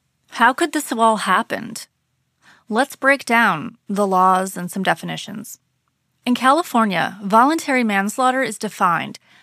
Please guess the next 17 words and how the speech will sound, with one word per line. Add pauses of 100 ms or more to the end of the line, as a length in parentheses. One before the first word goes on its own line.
(120)
as
the
unlawful
killing
of
a
human
being
during
a
sudden
quarrel, (480)
in
the
heat
of
passion,